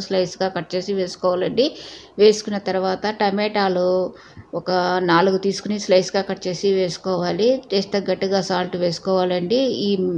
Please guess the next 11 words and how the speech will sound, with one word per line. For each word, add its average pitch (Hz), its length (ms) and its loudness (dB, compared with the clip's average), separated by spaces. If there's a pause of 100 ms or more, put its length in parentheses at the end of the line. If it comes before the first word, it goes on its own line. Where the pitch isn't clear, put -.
(340)
మెజర్మెంట్ 196 560 0
అంతా 180 200 -4 (100)
కూడా 180 180 2 (600)
పావు 208 280 6
కిలో 208 240 0 (300)
దొండకాయలను 180 680 -2
తీసుకునేసి, 180 640 -6 (100)
నేను 185 220 -4 (100)
స్లైస్గా 175 540 -2
కట్ 180 200 -8
చేసుకుని 196 360 -6